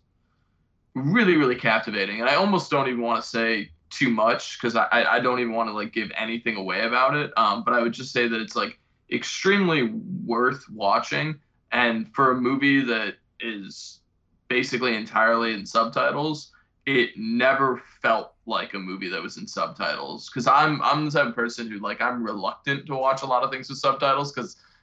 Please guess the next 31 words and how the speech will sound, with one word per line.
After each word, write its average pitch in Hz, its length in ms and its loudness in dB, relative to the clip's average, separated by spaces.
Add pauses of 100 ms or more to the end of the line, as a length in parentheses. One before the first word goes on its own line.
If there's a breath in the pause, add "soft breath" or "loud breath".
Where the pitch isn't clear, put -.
(120)
to 135 100 0
me 117 160 0
that's 113 340 0
work. 113 380 -2
Like, 143 200 0
even 190 280 4
Narcos 120 560 0
on 104 180 -2
Netflix, - 500 -10
like, 120 180 0
I 139 100 2
know 139 240 2
it's 139 140 -2
a 120 40 -4
great 113 300 -4
series, 127 560 -4 (180)
but 131 100 2
I've 120 180 0
tried 120 720 2
getting 120 220 -4
into 120 300 -4
it 123 80 0
and 104 80 -8
I 117 80 -2
just 113 280 -10 (180)
can't 123 420 -10
get 120 140 -2
into 117 500 -4
the 107 120 -4
rhythm 110 480 -2
of, 101 160 -2